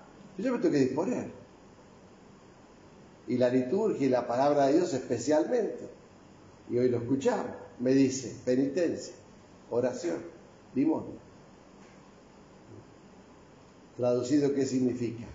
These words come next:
Austeridad, oración,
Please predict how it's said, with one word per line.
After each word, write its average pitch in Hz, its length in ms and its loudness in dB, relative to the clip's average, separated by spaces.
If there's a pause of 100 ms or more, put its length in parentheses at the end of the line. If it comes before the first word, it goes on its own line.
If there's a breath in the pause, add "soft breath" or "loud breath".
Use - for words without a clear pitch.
(160)
Austeridad, 127 680 2 (2250)
oración, 127 720 0